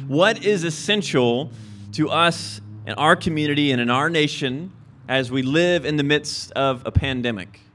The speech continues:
The, really, the, the question and the issue revolves around what a business or an organization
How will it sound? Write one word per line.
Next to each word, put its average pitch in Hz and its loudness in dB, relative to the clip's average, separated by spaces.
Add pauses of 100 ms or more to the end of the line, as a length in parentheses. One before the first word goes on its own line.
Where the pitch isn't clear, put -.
(880)
The, 127 -6
really, 160 4
the, 131 2
the 139 -2
question 139 0
and 123 -2
the 135 4
issue 127 0 (240)
revolves 185 4
around 131 0 (480)
what 156 4
a 156 8
business 165 2
or 151 4
an 147 0
organization 147 0